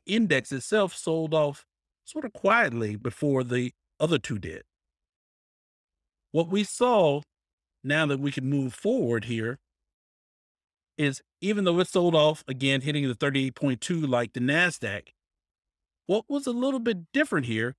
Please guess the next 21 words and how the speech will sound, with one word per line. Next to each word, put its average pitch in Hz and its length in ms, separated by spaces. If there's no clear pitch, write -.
and 156 140
I'm 180 80
gonna 190 160
do 165 160
a 139 40
comparison, 147 720
is 143 260
that 147 240
as 175 300
we 185 140
moved 170 440
through 165 160
March 120 560
and 123 240
moved 147 240
to 131 80
the 113 80
last 139 320
time 127 220
we 135 120
did 117 300